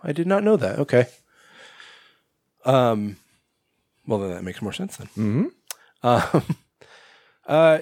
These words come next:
Speaker 1: yeah, so they're going at it in bed, and very casually almost, she just kinda leans back, bares her fangs.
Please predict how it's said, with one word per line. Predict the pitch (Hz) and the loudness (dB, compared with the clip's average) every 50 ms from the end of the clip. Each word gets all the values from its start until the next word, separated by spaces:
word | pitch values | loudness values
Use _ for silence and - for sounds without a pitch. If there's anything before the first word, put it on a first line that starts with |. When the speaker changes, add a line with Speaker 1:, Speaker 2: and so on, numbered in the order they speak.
| - | 0
Speaker 1:
yeah, | 175 202 208 160 | 0 2 2 2
so | - - 175 | 0 -2 0
they're | 170 214 233 233 220 - - _ _ _ _ _ _ _ _ _ _ 202 180 151 139 131 | 0 2 2 0 0 -4 -10 _ _ _ _ _ _ _ _ _ _ _ -20 -18 -6 0
going | 147 170 196 190 185 | 4 6 6 6 6
at | 180 175 175 | 4 4 4
it | 180 | 2
in | 180 143 135 | 0 0 2
bed, | 131 156 170 165 165 165 170 - | 4 4 6 6 4 2 2 0
and | 135 135 135 135 135 135 131 123 | 0 2 2 2 2 0 -2 -4
very | 110 117 180 254 339 370 349 311 269 | 0 2 2 2 2 2 0 -2 -2
casually | - - - 185 180 202 240 247 214 208 175 151 139 131 127 127 | 0 2 2 4 4 4 4 2 4 4 6 6 6 6 6 4
almost, | 123 127 127 123 123 135 175 - - - - - | 4 2 2 2 2 2 2 0 -2 -6 -8 -6
she | - 170 170 170 170 156 | -4 -2 0 0 0 -2
just | 151 151 - | -2 -4 -2
kinda | - - 175 170 156 143 | 2 4 4 6 6 6
leans | 131 131 143 160 196 233 214 196 | 6 6 6 6 6 6 4 2
back, | - 160 131 120 123 143 151 - - - _ _ _ _ _ _ - 117 | 2 4 4 6 4 4 2 0 -6 -16 _ _ _ _ _ _ -6 0
bares | 123 139 180 208 208 180 - | 4 6 6 8 6 6 4
her | 202 180 | 2 0
fangs. | - - 156 127 110 107 107 123 139 143 - - - | 2 2 4 4 4 4 2 0 0 -2 -4 -8 -12